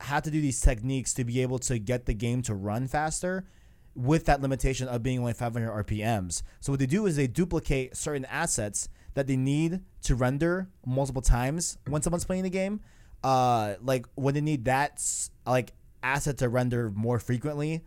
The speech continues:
than anything else in the game, they will make copies of that asset so that the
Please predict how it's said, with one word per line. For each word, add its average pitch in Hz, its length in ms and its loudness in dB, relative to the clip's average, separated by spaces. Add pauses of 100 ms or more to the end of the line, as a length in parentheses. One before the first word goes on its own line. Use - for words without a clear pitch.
(200)
than 127 140 0
anything 120 320 2
else 123 200 0
in 151 60 -2
the 143 80 0
game, 156 280 0 (260)
they 139 100 4
will 139 140 4
make 147 240 2
copies 160 440 4
of 135 220 0
that 127 220 2
asset 110 560 -2 (200)
so 147 180 2
that 127 340 4 (500)
the 135 520 4